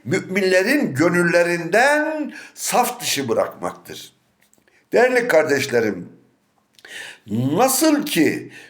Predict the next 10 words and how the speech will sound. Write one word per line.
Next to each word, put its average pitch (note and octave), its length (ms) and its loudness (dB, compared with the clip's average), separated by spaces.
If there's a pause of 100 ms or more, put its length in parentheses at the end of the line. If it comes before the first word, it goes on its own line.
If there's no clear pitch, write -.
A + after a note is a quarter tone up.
(140)
cuma B3 520 2
namazını G#3+ 760 2
bil A#3+ 160 2
ittifak F#3+ 800 -2 (440)
eda G3+ 420 2
ediyorsak, E3+ 920 2 (240)
farz D4 480 0
olarak B2+ 460 2
eda F#2 260 -2
ediyoruz. - 760 -14